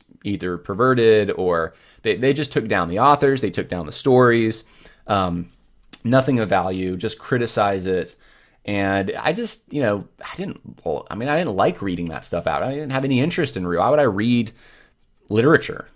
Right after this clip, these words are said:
from that time period, especially? Uh, and now I'm realizing, I've realized the last few years, no, there's a richness there. And I just had some knucklehead professors. But, um, one of the things that I, I, growing up, I almost thought it was kind of, okay,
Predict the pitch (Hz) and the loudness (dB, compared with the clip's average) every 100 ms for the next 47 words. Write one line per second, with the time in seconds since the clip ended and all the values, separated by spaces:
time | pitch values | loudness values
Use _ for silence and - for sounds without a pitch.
0 | _ - 117 101 92 - 110 113 95 110 | _ -4 -2 -2 -6 -10 0 2 2 0
1 | 101 95 90 85 - - 120 - 82 69 | -2 -2 -2 -2 -2 0 -2 -2 -6 -8
2 | - 95 92 87 113 101 98 95 - 110 | -4 0 0 0 0 0 0 0 -4 -2
3 | 113 143 113 101 95 90 82 90 107 92 | 0 2 2 0 -2 -2 -2 -4 -6 -4
4 | 95 90 90 90 85 90 107 120 104 113 | 0 2 2 -2 -2 -4 -2 -2 0 0
5 | 98 110 85 92 165 165 90 60 - 90 | 0 0 -2 2 2 0 -6 -10 -8 -6
6 | 82 85 - _ _ _ - 98 117 113 | -6 -8 -12 _ _ _ -4 0 2 2
7 | 107 98 98 101 92 90 87 85 - 98 | 0 0 -2 -2 -2 -2 -4 -6 -2 -2
8 | - - - 95 90 - - - _ - | -4 -14 -6 0 0 -2 -14 -20 _ 2
9 | 107 98 92 85 - - - 127 202 214 | 2 2 -2 -8 -16 -18 -2 2 2 2
10 | - 95 92 110 95 92 87 95 95 - | -2 -4 -6 -8 -2 -2 0 -2 -4 -8
11 | - _ _ - 117 131 165 127 117 - | -20 _ _ -2 4 6 6 6 4 4
12 | 123 165 190 180 160 117 - 131 120 101 | 4 6 4 4 4 2 -4 -4 -2 -2
13 | - - - - | -6 -6 -4 -6